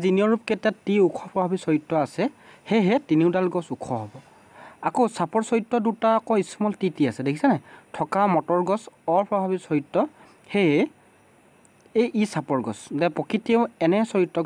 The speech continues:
নিৰ্বাচন কৰে, এইভাৱে চাপৰ গছতকৈ ওখ গছ বেছিকৈ পোৱা যায়। অৰ্থাৎ মই তোমাক কৈছোঁ কি, যিটো বস্তুৰ প্ৰভাৱশালী, অৰ্থাৎ ইয়াত কেপিটেল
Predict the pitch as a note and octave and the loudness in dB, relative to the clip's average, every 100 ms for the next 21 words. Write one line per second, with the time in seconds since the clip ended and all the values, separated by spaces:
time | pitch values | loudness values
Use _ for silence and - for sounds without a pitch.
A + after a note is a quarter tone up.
0 | D#3 C#3 C#3+ D#3 D3+ C3+ D3+ C#4+ - - | 0 0 -2 -4 -4 -2 -2 -2 -8 -20
1 | - - A3+ F3+ F3+ D3 B2+ D3+ C3+ - | -6 0 2 2 0 -2 -2 -2 -4 -8
2 | - - D#3 - C3+ C3 E3+ A#2 - A2 | -10 -4 -4 -4 -8 -4 -4 -6 -10 -12
3 | A2 G2 G2 F#2 - - - - D#3+ - | -12 -14 -14 -16 -20 -20 -20 -10 -6 -2
4 | G3 G3 G3 F#3 F#3 F3+ F3 G#3 - - | -2 0 -2 0 -2 -2 -2 -4 -6 -12
5 | - - C#3+ F#3 A3 G#3+ F#3+ - A3+ F#3+ | -20 -12 -4 -2 0 0 -2 0 -2 0
6 | C#3+ D#3 D3+ C3 G#2 - - - - - | -2 -2 -2 -4 -4 -12 -20 -20 -20 -20
7 | - D3 C#3+ G3 G3+ G#3 - D3 E3 D#3+ | -12 -8 -4 -2 -2 -4 -4 -4 -4 -2
8 | G3+ | -2